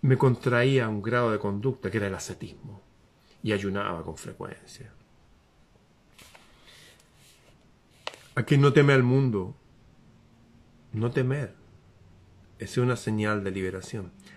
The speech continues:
A quien no teme al mundo, ni el mundo hay en él causa de temor. Tampoco ando yo, "Oye, ¿qué te pasa?". Claro, porque uno se puede creer que me puedo enfrentar a lo que sea y puedo ser agresivo con el otro también.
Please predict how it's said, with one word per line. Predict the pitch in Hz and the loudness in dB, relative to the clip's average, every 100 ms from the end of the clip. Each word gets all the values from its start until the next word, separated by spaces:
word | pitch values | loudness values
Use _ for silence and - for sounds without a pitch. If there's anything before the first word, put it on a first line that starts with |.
| - - | -16 -10
A | |
quien | - 131 | 0 2
no | 131 117 | 2 2
teme | 135 135 | 2 2
al | 117 | 0
mundo, | 113 131 104 90 - - - - - - - - - - - _ - | 0 0 -2 -8 -16 -20 -20 -20 -20 -20 -20 -20 -20 -20 -20 _ -4
ni | 113 | 0
el | 117 | 2
mundo | 127 160 156 135 | 4 4 6 4
hay | 123 | 4
en | 113 | 2
él | 117 110 | 0 -2
causa | 110 110 - 107 | -2 -2 -2 -2
de | 98 | -2
temor. | 98 131 101 - - | -2 -4 -6 -12 -18
Tampoco | 87 117 117 | -10 -4 -2
ando | 110 | 0
yo, | 117 139 | 2 4
"Oye, | 143 | 4
¿qué | 139 | 4
te | 135 | 2
pasa?". | 143 135 117 104 - - - - - _ _ _ - _ _ _ - | 4 4 2 -6 -10 -20 -20 -20 -20 _ _ _ -20 _ _ _ -12
Claro, | 104 135 123 | -4 0 0
porque | 90 110 | -2 -4
uno | 107 | -6
se | - | -4
puede | 104 101 | -2 -2
creer | 110 107 | -2 -4
que | - 98 90 - - _ _ - | -4 -6 -8 -16 -20 _ _ -6
me | 98 | 0
puedo | 120 | 2
enfrentar | 113 101 120 | 0 2 4
a | |
lo | 110 101 | 4 0
que | |
sea | 98 131 | 0 2
y | 117 | 2
puedo | 117 | 2
ser | 110 117 | 2 2
agresivo | 104 104 156 135 | 2 0 4 4
con | 110 | 4
el | 95 | -2
otro | - - | -4 -10
también. | - | -16